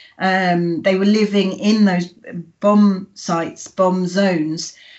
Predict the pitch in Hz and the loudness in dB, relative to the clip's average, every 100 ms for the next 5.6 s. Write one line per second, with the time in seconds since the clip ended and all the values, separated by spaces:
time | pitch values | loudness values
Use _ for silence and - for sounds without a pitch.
0 | - 175 190 185 180 214 190 - 220 208 | -12 -4 -4 -4 -6 -8 -8 -4 0 0
1 | - - 202 196 185 180 190 214 180 160 | -2 -4 0 0 0 -4 -2 0 0 -2
2 | - 220 233 262 240 - 233 233 226 190 | -4 0 2 2 0 -2 -2 -2 -4 -10
3 | 233 190 202 226 226 269 285 262 240 208 | -12 -10 -10 -8 -6 -4 -4 -2 -4 -4
4 | 226 214 208 190 185 190 185 - 226 156 | -6 -8 -6 -6 0 0 0 -2 -4 -2
5 | 208 196 - 196 180 - | -4 -8 -4 -2 -2 -6